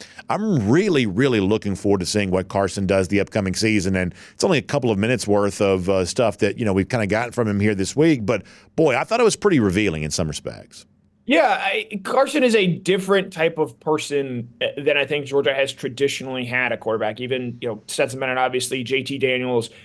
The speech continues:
Speaker 2: Jake Fromm. I think J T and Jake Fromm sort of fit a similar, uh, sort of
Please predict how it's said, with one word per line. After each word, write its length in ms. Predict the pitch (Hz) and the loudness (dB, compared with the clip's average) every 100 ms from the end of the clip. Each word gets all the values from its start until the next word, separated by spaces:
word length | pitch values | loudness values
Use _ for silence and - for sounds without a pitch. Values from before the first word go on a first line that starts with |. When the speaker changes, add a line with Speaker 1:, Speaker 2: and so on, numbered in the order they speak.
| - _ _ | -20 _ _
Speaker 2:
Jake 320 | - 156 156 - | -2 0 0 0
Fromm. 460 | 151 143 139 139 | 2 4 6 4
I 240 | 123 143 156 | 2 -2 0
think 240 | 196 180 | 0 -2
J 280 | - 165 185 | -2 0 0
T 440 | 185 196 196 190 | 0 -2 0 0
and 160 | - 151 | 0 -2
Jake 240 | 143 156 | -2 -2
Fromm 360 | 156 135 143 156 | 0 0 2 0
sort 200 | - 170 | -2 -2
of 100 | 139 | -4
fit 540 | - - 143 156 - - | -6 -4 0 0 0 -4
a 160 | 139 | -4
similar, 920 | 123 - 147 143 139 135 131 123 110 - _ _ _ - | -4 -2 -2 2 4 6 6 4 0 -6 _ _ _ -4
uh, 400 | 131 127 113 98 | 2 2 2 -2
sort 200 | - | -2
of 80 | 160 | -4